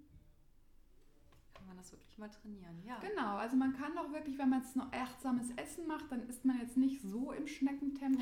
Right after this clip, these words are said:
Speaker 2: wie wir es jetzt gemacht haben,
Speaker 1: <laughs>
Speaker 2: ja. Das ist wirklich so eine Einsteigerübung. Aber trotzdem immer wieder mal bewusst das Essen anschauen, bewusst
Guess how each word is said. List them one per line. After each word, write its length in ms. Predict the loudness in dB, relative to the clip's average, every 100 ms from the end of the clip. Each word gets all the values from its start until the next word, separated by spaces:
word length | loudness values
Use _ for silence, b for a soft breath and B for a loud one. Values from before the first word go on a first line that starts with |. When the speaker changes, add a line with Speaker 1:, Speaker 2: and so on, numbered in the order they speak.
| 2
Speaker 2:
wie 60 | -4
wir 80 | -6
es 100 | -6
jetzt 200 | -8 -2
gemacht 380 | 0 2 0 0
haben, 200 | -2 0 2
Speaker 1:
<laughs> 140 | 4
Speaker 2:
ja. 200 | 4 2 -6 B B -6
Das 120 | -4
ist 180 | -4 -2
wirklich 220 | -2 -2 -2
so 80 |
eine 140 | 0 0
Einsteigerübung. 920 | 0 0 0 -2 -2 0 2 2 0 B B B
Aber 320 | 0 2 0 -2
trotzdem 480 | -4 -6 -4 2
immer 300 | 4 4 2
wieder 200 | 0 2
mal 200 | 4 4
bewusst 520 | 2 -2 -2 -6 -6 -10
das 160 | -10
Essen 520 | -8 -8 -2 -2 -2 -4
anschauen, 840 | -2 0 -2 -4 -4 0 4 6
bewusst 520 | 4 0 -2 -4 -6